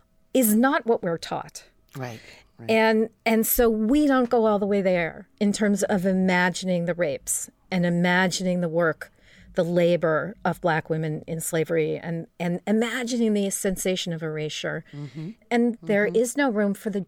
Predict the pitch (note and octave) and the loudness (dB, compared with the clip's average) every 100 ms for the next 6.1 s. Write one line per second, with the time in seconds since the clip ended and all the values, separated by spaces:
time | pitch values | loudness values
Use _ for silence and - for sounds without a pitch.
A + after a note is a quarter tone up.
0 | _ - G3 G3+ G#3+ - G#3 F#3+ - - | _ -2 0 2 0 -2 -2 -2 -4 -2
1 | G3+ G3 F3+ D#3 F3+ - _ - _ _ | 0 0 0 -4 -8 -12 _ -20 _ _
2 | _ G3+ F#3+ G#3 F#3+ G#3 F#3+ - - F3+ | _ -2 0 0 0 0 0 -8 -8 -6
3 | D#3+ F3+ - _ F3+ - E3+ E3 D#3+ D#3+ | -6 -10 -16 _ -2 0 0 0 -6 -8
4 | D#3+ C#3 B2+ - - _ _ _ _ D3 | -8 -8 -12 -16 -20 _ _ _ _ -14
5 | D3 - D3+ D3 _ _ D3+ D#3 - E3 | -14 -12 -12 -12 _ _ -8 -8 -8 -10